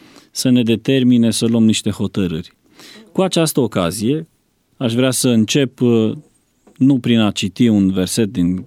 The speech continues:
sau un pasaj din Cartea Proverbelor, ci prin a vă pune o întrebare. Știți cum poți porni un război? E foarte ciudată întrebarea, dar, uh,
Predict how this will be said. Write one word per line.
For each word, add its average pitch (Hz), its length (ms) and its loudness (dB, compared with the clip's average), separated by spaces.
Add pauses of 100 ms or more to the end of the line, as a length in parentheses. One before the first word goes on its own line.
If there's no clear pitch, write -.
(100)
sau - 160 -4
un 92 60 0
pasaj 95 440 -2
din 92 260 -4
Cartea 95 360 -6
Proverbelor, 123 640 0 (500)
ci - 180 -2
prin 127 220 2
a 120 80 2
vă 110 160 0
pune 120 480 0
o 107 100 -2
întrebare. 95 760 0 (960)
Știți - 360 -2
cum 147 200 2
poți 127 340 -2
porni 110 360 2
un 107 120 2
război? 98 580 -2 (1500)
E 101 300 0
foarte 92 640 -2
ciudată 95 400 -4
întrebarea, 92 560 0
dar, 110 280 -2
uh, 113 320 0